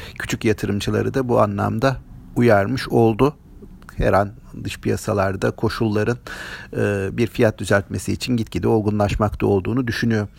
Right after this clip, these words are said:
E, bizim piyasaya gelecek olursak, bizim piyasada dün yurt dışından, e, ayrışma devam etti. Gerçi dün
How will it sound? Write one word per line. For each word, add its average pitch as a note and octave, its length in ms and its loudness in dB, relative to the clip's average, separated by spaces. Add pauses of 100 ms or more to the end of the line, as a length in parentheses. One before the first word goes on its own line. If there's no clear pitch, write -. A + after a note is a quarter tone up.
(760)
E, B2 80 0 (960)
bizim D3+ 240 0
piyasaya E3+ 460 4
gelecek D#3 420 2
olursak, E3 680 0
bizim C#3 260 -4
piyasada C#3 540 -2
dün D#3+ 200 2 (180)
yurt C#3 300 0
dışından, C#3+ 500 0 (200)
e, A2 180 2 (240)
ayrışma C3+ 520 6
devam C3 360 6
etti. G#2+ 300 -2
Gerçi B2 340 4
dün C#3 200 2